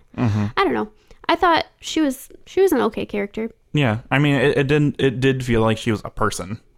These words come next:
Speaker 2: Yeah, yeah, she
Speaker 1: You know,
Speaker 2: did.
Speaker 1: um, more so than her little brother,
Speaker 2: Mm-hmm.
Speaker 1: um, and even more so than Steve Carell's daughter.
Speaker 2: Yeah.
Speaker 1: Who was heart, she was in the movie as much as the daughter and Uncle Nino was.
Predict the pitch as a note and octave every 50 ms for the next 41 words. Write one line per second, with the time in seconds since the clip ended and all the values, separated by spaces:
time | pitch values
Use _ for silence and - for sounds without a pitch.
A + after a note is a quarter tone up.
0 | _ - C4 B3+ A3 - - G#3 - - - E4 F4 E4 D4 - B2+ A2 G#2 G#2
1 | G2+ G2+ G2+ - - _ _ - A#2+ A2 G#2 G2+ G2 G2 G2 - - A2 A2+ A2
2 | G#2 - A#2+ A2 G2+ G2+ G2+ G2+ G#2 G#2 G2+ G2 G2 - - - - - G2+ G2+
3 | G2+ G2+ G#2+ G#2 - - - - B3 A3+ - A#3+ - - - A3 G#2+ G#2 G#2 G#2
4 | - - A#2 C3 C#3 C3 A#2+ A2+ A2+ A2+ A2+ G#2+ - A#2 A2 G#2+ G#2 G2+ G2 G2
5 | G2 G2 F#2+ F#2+ - _ _ _ _ _ - - - A#2 G2 - - - F#2+ F#2+
6 | F#2+ F#2+ F#2+ - _ _ _ _ _ _ - F#2+ F#2+ D#2+ D#2+ - - - _ _
7 | _ _ _ _ _ - A#3+ A3+ G3+ F3 A#2 - - - - - _ _ - A2
8 | G2+ G2 F#2+ F#2+ G2 - _ _ _ _ _ _ _ _ _ - A2+ G#2+ G#2+ G#2+
9 | G#2+ G#2+ G2+ G2 G#2+ - - - - B2 A#2+ A#2+ - - - - - C3+ C3 B2+
10 | B2 A#2 C#3+ D3 C#3 B2 B2 B2 A#2 A#2 A#2 A2+ A2+ A2+ - - A2+ G#2+ A2 A2
11 | G#2+ G#2 - - - G#2 G2+ G2 G2 - - G#2+ G2 F#2+ G2+ G2 G2 G2 F#2+ G2
12 | G2 G2 G2+ G2 F#2 G2+ G2+ G2 F#2+ - - - - - - F#2 - -